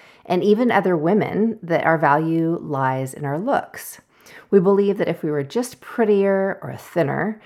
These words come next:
that we'd be happy, successful, and more deserving of love somehow, right?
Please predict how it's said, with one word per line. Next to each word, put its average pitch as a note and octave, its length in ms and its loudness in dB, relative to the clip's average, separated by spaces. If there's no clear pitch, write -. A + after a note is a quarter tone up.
that - 100 2
we'd F3 140 6
be E3+ 80 4
happy, G#3+ 420 2
successful, E3 540 -2
and D#3 120 -2
more C#3+ 140 -2
deserving C3+ 480 -4
of C3 120 -8
love - 200 -4
somehow, - 460 -10
right? F#3 460 -2